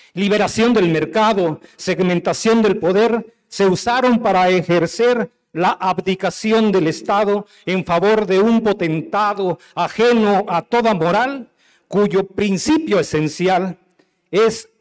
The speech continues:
operar en flagrancia para aumentar la ganancia que acrecenta el capital. Priva-, privatización de bienes,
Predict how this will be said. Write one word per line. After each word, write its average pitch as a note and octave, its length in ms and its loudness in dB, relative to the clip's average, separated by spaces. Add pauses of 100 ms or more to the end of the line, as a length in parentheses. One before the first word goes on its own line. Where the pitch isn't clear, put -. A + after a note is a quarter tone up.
operar G3 600 0
en E3 120 -6
flagrancia E3+ 920 -2 (240)
para F3+ 180 0
aumentar E3 640 -2 (160)
la C#3+ 200 -6
ganancia F#3 760 -2 (260)
que F3+ 120 -2
acrecenta F#3+ 640 -2
el C#3 100 -6
capital. C#3+ 640 -4 (680)
Priva-, F#3+ 340 0
privatización F#3+ 840 0
de F#3 80 2
bienes, F#3+ 580 0